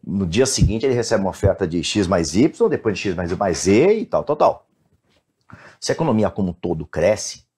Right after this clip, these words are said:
é bom pra mim, é bom pra vocês e é bom pra você. Se a economia vai pro buraco, nós estamos todos fritos. E veja, não há nenhum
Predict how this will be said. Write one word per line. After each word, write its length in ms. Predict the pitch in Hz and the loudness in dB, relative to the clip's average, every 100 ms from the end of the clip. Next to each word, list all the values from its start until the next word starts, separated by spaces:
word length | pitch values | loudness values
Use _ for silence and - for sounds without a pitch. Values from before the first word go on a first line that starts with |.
| _ _ _ | _ _ _
é 60 | 90 | -6
bom 180 | 78 76 | -4 -4
pra 140 | 82 | -6
mim, 320 | 78 98 190 - _ _ _ _ - | -2 -2 -2 -6 _ _ _ _ -8
é 100 | 85 | -6
bom 120 | 78 | -4
pra 100 | - | -8
vocês 640 | 67 67 127 165 226 - _ | -10 -2 2 2 0 -10 _
e 80 | 120 | -4
é 40 | |
bom 120 | - | -4
pra 120 | - 90 | -6 -6
você. 420 | 214 - - - _ - _ _ _ _ _ _ _ _ _ - | -4 -2 -4 -6 _ -20 _ _ _ _ _ _ _ _ _ -8
Se 180 | - | 4
a 40 | 262 | 4
economia 500 | 277 254 151 127 85 | 6 0 0 0 2
vai 180 | 98 - | 0 0
pro 100 | 82 | -4
buraco, 520 | 80 95 123 - _ _ _ _ _ _ _ _ _ _ _ _ _ _ _ _ _ _ _ | -4 0 0 -2 _ _ _ _ _ _ _ _ _ _ _ _ _ _ _ _ _ _ _
nós 120 | - | -12
estamos 260 | - 82 78 | -6 -4 -4
todos 240 | 90 110 | -6 -6
fritos. 640 | - 156 185 - - - - _ _ _ _ _ | -6 -4 -4 -6 -14 -20 -20 _ _ _ _ _
E 60 | 110 | -4
veja, 480 | 98 180 135 76 - _ _ _ _ - - - _ _ _ - | 2 2 2 -4 -20 _ _ _ _ -20 -20 -20 _ _ _ -2
não 340 | 123 156 208 | 2 4 2
há 220 | 107 80 _ _ _ _ _ _ _ _ - | 0 -4 _ _ _ _ _ _ _ _ -2
nenhum 1400 | 160 165 202 208 180 _ _ _ 302 311 311 262 143 | 2 4 4 2 -2 _ _ _ 6 8 8 4 -2